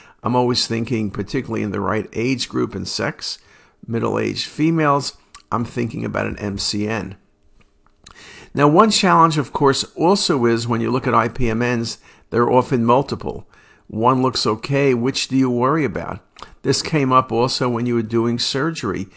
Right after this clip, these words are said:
If you have multiple I P M Ns, do you do a total pancreatectomy? Well, if you're worried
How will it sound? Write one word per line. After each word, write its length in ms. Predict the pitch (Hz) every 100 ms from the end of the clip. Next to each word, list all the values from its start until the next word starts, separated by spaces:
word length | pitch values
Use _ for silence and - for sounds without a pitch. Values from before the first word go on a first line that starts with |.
| - -
If 60 |
you 40 | 127
have 100 | 120
multiple 440 | 123 131 123 120
I 120 | 117
P 180 | 113 123
M 100 | 104
Ns, 320 | 123 139 120
do 80 | -
you 80 | 101
do 160 | 98 98
a 60 |
total 340 | - 123 117 117
pancreatectomy? 960 | 127 98 - 90 139 165 123 95 - - - - -
Well, 160 | 123
if 120 | 127
you're 120 | 147 160
worried 640 | 123 139 180 170 135